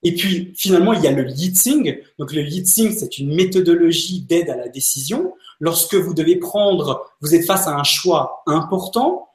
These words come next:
eh bien, cette méthode permet, un, de comprendre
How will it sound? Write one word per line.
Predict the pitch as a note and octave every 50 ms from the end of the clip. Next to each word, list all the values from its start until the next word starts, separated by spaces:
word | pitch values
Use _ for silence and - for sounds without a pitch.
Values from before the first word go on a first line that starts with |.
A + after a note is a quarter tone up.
| _ _ _
eh | D#3
bien, | C#3 E3 F3+ F#3+ A3 G#3 - - -
cette | - - D#3 - -
méthode | E3 E3+ F3 E3+ F3 F#3+ G#3 B3 C#4+ C#4 A#3 - -
permet, | F#3 F3+ F3+ F#3 F3 E3 E3 E3 -
un, | G3+ F#3+ F3 C#3 - - - _ _ -
de | C3
comprendre | B2 - - E3 F#3 F#3 F3+ - - G#3+ A#3 C4+ E4 F4 A3+ D#3+ C#3+ - - -